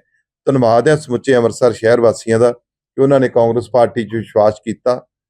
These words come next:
ਪੋਜੀਸ਼ਨ ਹੈ, ਉਹਦੇ ਤੇ ਲੋਕਾਂ ਨੇ ਇਹਨਾਂ ਨੂੰ ਜਵਾਬ ਦੇ ਦਿੱਤਾ ਹੈ। ਲੋਕ ਤੰਗ ਨੇ, ਪਰੇਸ਼ਾਨ ਨੇ। ਇਹੀ ਕਹਿੰਦੇ ਸੀ ਅੰਕੜੇ ਬੜੇ ਸੋਹਣੇ, ਹੁਣ ਲੋਕੀ ਕਿੱਧਰ ਗਏ? ਇਹਨਾਂ ਨੂੰ, ਮਤਲਬ, ਬਹੁਤ ਘੱਟ ਸੀਟਾਂ ਮਿਲੀਆਂ। ਜੇ ਪੰਜਾਬ 'ਚ ਵੀ ਕਹੋ ਤੇ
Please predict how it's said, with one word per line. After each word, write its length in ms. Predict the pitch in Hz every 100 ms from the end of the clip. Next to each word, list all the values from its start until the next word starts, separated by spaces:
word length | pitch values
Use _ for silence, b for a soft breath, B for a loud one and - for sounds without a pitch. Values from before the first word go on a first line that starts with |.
| _ _ -
ਪੋਜੀਸ਼ਨ 380 | 151 147 - 170
ਹੈ, 60 | 170
ਉਹਦੇ 320 | 170 170 180
ਤੇ 140 | 175
ਲੋਕਾਂ 300 | 151 135 147
ਨੇ 80 | 151
ਇਹਨਾਂ 120 | 151
ਨੂੰ 100 | 156
ਜਵਾਬ 320 | 131 123 123
ਦੇ 100 | 113
ਦਿੱਤਾ 260 | 127 123 135
ਹੈ। 100 | 135
ਲੋਕ 320 | 123 123 135 131
ਤੰਗ 200 | 127 113
ਨੇ, 180 | 120 135
ਪਰੇਸ਼ਾਨ 520 | 135 120 120 127 131
ਨੇ। 140 | 143 147
ਇਹੀ 160 | 165 190
ਕਹਿੰਦੇ 320 | 165 170 180
ਸੀ 120 | 170
ਅੰਕੜੇ 260 | 147 135 151
ਬੜੇ 180 | 147
ਸੋਹਣੇ, 260 | 147 147 151
ਹੁਣ 140 | 143
ਲੋਕੀ 240 | 135 - -
ਕਿੱਧਰ 220 | 151 160
ਗਏ? 160 | 147 139
ਇਹਨਾਂ 460 | - _ - 143
ਨੂੰ, 80 | 160 156 - _ _ _ _ -
ਮਤਲਬ, 320 | 123 160 156 139 143 160 - _ _ _
ਬਹੁਤ 300 | 147 190 190 -
ਘੱਟ 380 | 147 - - 139
ਸੀਟਾਂ 320 | 135 131 123 120
ਮਿਲੀਆਂ। 360 | 101 98 - _ _ - - _ _ _ _ _ -
ਜੇ 140 | 139
ਪੰਜਾਬ 400 | 143 147 139 151
'ਚ 60 | 170
ਵੀ 100 | 165
ਕਹੋ 200 | 165 170
ਤੇ 140 | 180